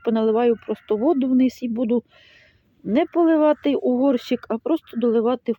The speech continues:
поддончики воду, тому що він дуже-дуже любить воду. Він взагалі росте у воді.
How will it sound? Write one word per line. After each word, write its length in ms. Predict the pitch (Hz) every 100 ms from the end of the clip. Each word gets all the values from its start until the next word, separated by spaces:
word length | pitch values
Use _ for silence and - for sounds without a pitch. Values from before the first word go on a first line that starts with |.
| -
поддончики 600 | 202 226 226 - - 220
воду, 380 | 175 165 175 165
тому 260 | 208 233
що 220 | 269 -
він 200 | 208 202
дуже-дуже 680 | 180 214 208 202 165 196 185
любить 400 | 175 160 170 175
воду. 380 | 160 202 160 160 - _ _ _ _ -
Він 140 | 202 220
взагалі 460 | 208 214 233 220
росте 320 | 180 202 -
у 100 | 240
воді. 420 | 196 180 156 156